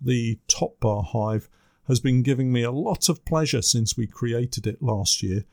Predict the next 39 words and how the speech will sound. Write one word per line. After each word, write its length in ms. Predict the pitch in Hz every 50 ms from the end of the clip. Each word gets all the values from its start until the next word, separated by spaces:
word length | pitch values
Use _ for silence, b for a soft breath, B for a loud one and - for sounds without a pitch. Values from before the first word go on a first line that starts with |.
| _ _ _
It's 160 | 143 143 151
been 280 | 135 - 170 160 160 156
a 60 | 151
doddle 460 | 135 - - 156 147 165 165 165 147 113
to 140 | - - 107
work 340 | 113 123 127 127 131 -
with, 180 | - 95 - -
really. 360 | 113 101 95 95 98 104 95 b b b b b b b b -
A 60 | 123
lot 340 | 120 127 160 170 - - -
of 100 | 151 -
fun 460 | - - 117 113 113 113 110 110 113
to 140 | - - 104
watch 260 | 104 113 - - -
the 80 | -
bees 300 | 110 131 123 117 117 110
build 260 | - - 123 110 104 -
their 180 | - - -
own 300 | 143 135 131 131 127 113
comb 380 | - - - 110 110 120 120 113
on 100 | 101 98
the 80 | 101
top 300 | - - - 123 - -
bars, 280 | - 117 113 117 120 117
and 140 | 127 131 147
when 260 | 180 196 190 175 b b b b b b
they 120 | - 139 127
did 240 | 127 175 170 147
finally 400 | - - - 127 113 110 104 101
get 320 | 95 - - 123 - - -
away 300 | 117 104 101 104 101 104
from 280 | - - 117 107 107
me 120 | 107 113 110
a 60 | 104
few 260 | - - - 117 107 101
weeks 340 | 104 117 127 123 - -
ago 280 | - 120 - 123 110 101
and 120 | 92 92
swarmed, 540 | - - - - 214 175 107 101 110 131 -